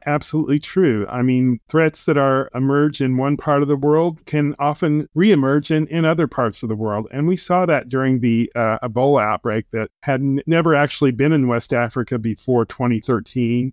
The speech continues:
but it came to us really thousand miles away. We, we saw cases of this other hemorrhagic fever virus, Ebola,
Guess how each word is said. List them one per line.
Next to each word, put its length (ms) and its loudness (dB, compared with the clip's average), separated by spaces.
but 160 2
it 160 0
came 300 2
to 120 -2
us 360 -2
really 480 0
thousand 380 0
miles 340 0
away. 600 0
We, 300 -2
we 120 -2
saw 260 0
cases 460 -4
of 180 -2
this 340 -6
other 300 2
hemorrhagic 640 -2
fever 260 -4
virus, 400 -6
Ebola, 560 -2